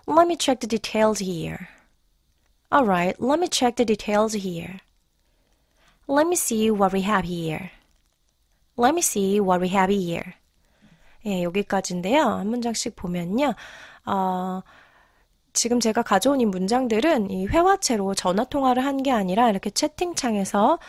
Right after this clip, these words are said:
이야기를 주고받고 이제 글로 쓴 거죠. 글로 쓴 내용 문장들인데요. 첫 번째 문장 보면 How can I help you? 많이 들어보셨죠? 어떻게 도와드릴까요?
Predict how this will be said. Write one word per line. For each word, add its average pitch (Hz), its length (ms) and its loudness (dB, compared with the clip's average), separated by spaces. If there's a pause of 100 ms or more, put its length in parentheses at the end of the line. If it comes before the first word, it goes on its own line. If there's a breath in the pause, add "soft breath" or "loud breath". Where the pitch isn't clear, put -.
(140 loud breath)
이야기를 196 480 0
주고받고 196 800 -2
이제 185 140 -4
글로 302 420 4
쓴 330 260 -2
거죠. 214 400 2
글로 214 300 2
쓴 262 260 0
내용 190 440 0
문장들인데요. 208 840 0 (460 loud breath)
첫 - 120 -12
번째 294 220 -2
문장 240 260 2
보면 220 300 2 (320 loud breath)
How 254 180 6
can 302 120 0
I 294 100 4
help 302 380 2
you? 226 200 4
많이 240 220 4
들어보셨죠? 220 640 2 (100)
어떻게 - 260 -4
도와드릴까요? 233 880 2